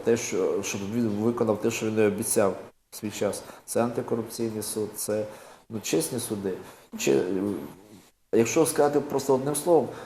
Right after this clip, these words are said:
закон один для всіх повинен бути. Зняття недоторканності. Ну, от по-простому скажу. О. Е, як людей, ну, якби тако,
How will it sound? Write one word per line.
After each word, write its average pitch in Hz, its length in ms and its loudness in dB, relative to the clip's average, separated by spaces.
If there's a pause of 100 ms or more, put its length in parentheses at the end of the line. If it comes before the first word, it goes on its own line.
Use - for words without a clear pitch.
(760)
закон 143 460 4 (160)
один 113 300 2 (180)
для 113 80 2
всіх 101 300 -4
повинен 95 360 -6 (140)
бути. 95 200 -8
Зняття 110 320 -4
недоторканності. 104 720 -4 (160)
Ну, 147 180 0 (380)
от 120 140 0
по-простому 135 520 0
скажу. 95 280 -4 (440)
О. 110 160 4 (720)
Е, 110 420 8 (880)
як 147 340 6
людей, 135 300 2 (120)
ну, 143 220 2
якби 120 260 2
тако, 143 380 6